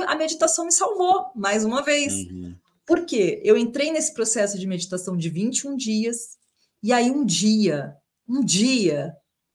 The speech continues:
Speaker 1: no meio da meditação, foi no meio, assim, começou a vir o que eu precisava fazer.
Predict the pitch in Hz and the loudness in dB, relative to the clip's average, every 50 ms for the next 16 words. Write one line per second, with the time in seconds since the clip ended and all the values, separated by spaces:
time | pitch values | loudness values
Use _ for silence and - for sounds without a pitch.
0 | _ _ _ _ _ _ _ - 247 320 349 311 254 240 269 302 339 359 339 269 | _ _ _ _ _ _ _ -4 0 0 2 4 6 8 8 8 10 8 6 6
1 | 208 214 208 190 180 165 170 170 170 160 160 - - 165 165 170 170 269 269 359 | 6 4 4 4 0 -2 -4 -4 -4 -4 -4 -4 -6 -4 -4 -4 -4 -4 -4 -4
2 | 381 359 311 285 294 302 294 269 220 180 170 175 - - 180 165 147 143 - - | -4 4 6 6 6 8 6 6 4 4 4 2 0 -2 -2 -4 -8 -10 -14 -18
3 | _ _ - 226 220 220 - - 240 202 190 165 160 185 180 170 170 170 - _ | _ _ -6 -4 -2 -2 0 0 0 0 0 -2 -4 -2 -2 -2 -4 -4 -10 _
4 | _ _ - 180 - - 180 170 170 180 170 - 175 151 160 147 143 143 143 - | _ _ -12 -12 -8 -6 -6 -6 -6 -6 -6 -8 -6 -6 -8 -8 -8 -10 -12 -12
5 | - 139 - - 165 147 | -12 -12 -12 -14 -18 -20